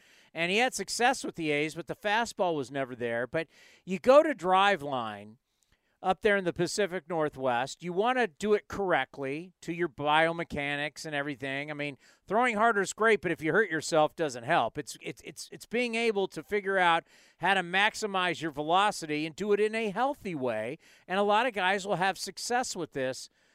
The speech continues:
Have teams ever thought about, "You know what? Why don't we round up our most important guys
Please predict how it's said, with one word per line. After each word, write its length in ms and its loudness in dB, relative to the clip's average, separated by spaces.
Have 180 0
teams 380 -2
ever 200 4
thought 300 4
about, 280 4
"You 120 0
know 140 4
what? 260 6
Why 240 6
don't 180 6
we 200 2
round 500 4
up 280 8
our 200 8
most 380 6
important 480 4
guys 680 2